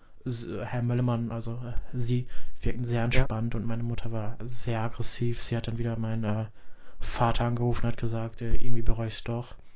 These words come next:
Speaker 1: Äh, hättest du nicht wenigstens noch einmal zu Budo gehen können und was mit Kirsch, die Dinge mit Kirschgeschmack holen? Äh, hat eh bess-, hätte eh besser geschmeckt. Dann hätte ich
Speaker 2: Mhm.
Speaker 1: das Problem jetzt nicht mit diesem Kackpsychiater und dem Dreckskind.“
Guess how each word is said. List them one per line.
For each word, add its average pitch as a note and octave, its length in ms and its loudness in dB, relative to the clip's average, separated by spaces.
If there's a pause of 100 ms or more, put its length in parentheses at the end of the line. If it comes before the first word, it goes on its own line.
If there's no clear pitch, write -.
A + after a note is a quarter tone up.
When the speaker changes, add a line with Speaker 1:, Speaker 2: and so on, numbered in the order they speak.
(800)
Speaker 1:
Äh, B2 80 -10
hättest A#2 640 -8
du A#2+ 60 -6
nicht - 340 -8
wenigstens - 260 -8
noch - 60 -10
einmal A#2+ 220 -8
zu A#2+ 180 -8
Budo A#2+ 300 -4
gehen A#2 320 -6
können A#2+ 240 -6
und A2+ 140 -8
was A2+ 140 -6
mit A#2+ 140 -8
Kirsch, - 360 -6 (300)
die A#2+ 80 -12
Dinge A#2+ 200 -4
mit A2+ 120 -8
Kirschgeschmack B2 540 -6
holen? B2 340 -6 (1160)
Äh, - 80 -4
hat A#2 720 -6
eh C3+ 80 -6
bess-, B2+ 260 -4
hätte A#2+ 140 -4
eh A#2+ 120 -6
besser B2+ 200 -4
geschmeckt. B2 460 -4 (800)
Dann - 80 -20
hätte F#2 140 -10
ich C3 60 -6
Speaker 2:
Mhm. B2+ 40 -4
Speaker 1:
das A#2+ 100 -10
Problem A#2 340 -6
jetzt A2+ 140 -6
nicht A#2 140 -8
mit A#2 80 -8
diesem A2 300 -10 (100)
Kackpsychiater - 600 -8
und A#2+ 60 -2
dem B2 220 -10 (260)
Dreckskind.“ B2+ 540 -12